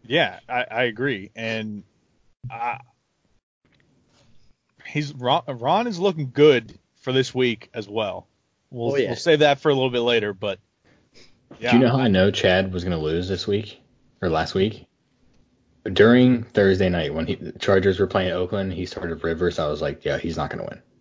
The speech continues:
Speaker 3: He's just not." Rivers threw three picks. Rivers is just, I, I hope Chad
Speaker 1: I mean, he
Speaker 3: drops
Speaker 1: wouldn't have
Speaker 3: Rivers.
Speaker 1: been much better with Derek Carr.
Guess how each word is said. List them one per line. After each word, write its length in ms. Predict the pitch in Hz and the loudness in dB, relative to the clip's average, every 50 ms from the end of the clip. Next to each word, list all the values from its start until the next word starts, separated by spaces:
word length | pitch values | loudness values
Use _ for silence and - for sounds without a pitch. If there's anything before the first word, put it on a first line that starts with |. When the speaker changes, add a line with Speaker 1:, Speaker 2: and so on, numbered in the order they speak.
| _ _ _ _ _ _ _ | _ _ _ _ _ _ _
Speaker 3:
He's 100 | - - | -14 -12
just 140 | 82 - - | -10 -8 -6
not." 200 | 78 65 - - - | -6 -6 -6 -8 0
Rivers 260 | 98 98 98 101 95 - | 4 4 4 4 2 2
threw 100 | - 90 | 0 -4
three 240 | - - 90 87 82 | -2 0 0 0 0
picks. 360 | - 85 80 78 - - - | 0 -2 -4 -4 -4 -6 -2
Rivers 380 | 101 113 107 104 95 85 - - | 0 0 2 2 0 -2 -2 -6
is 200 | - 80 78 73 | -10 -10 -10 -8
just, 200 | 65 65 - _ _ _ _ _ _ _ _ - | -8 -10 -10 _ _ _ _ _ _ _ _ -14
I, 140 | - - - _ _ - | -14 -14 -14 _ _ -10
I 120 | 107 104 | -8 -4
hope 180 | 95 98 85 - | -2 -4 -4 -2
Chad 140 | - 87 78 | -4 -2 -2
Speaker 1:
I 20 | |
mean, 60 | 104 | -2
he 40 | 135 135 | -2 0
Speaker 3:
drops 140 | 143 170 170 180 | -2 -2 0 0
Speaker 1:
wouldn't 160 | 190 175 170 | 0 2 2
have 80 | 160 | 0
Speaker 3:
Rivers. 120 | 143 156 151 147 | 2 2 2 2
Speaker 1:
been 40 | |
much 220 | 143 139 131 113 110 | 2 0 0 0 0
better 240 | 131 127 120 120 113 | -2 0 0 2 0
with 100 | 104 95 | -2 -4
Derek 200 | 117 104 98 95 | -6 -8 -8 -10
Carr. 320 | - - 95 98 - - | -12 -14 -12 -12 -12 -14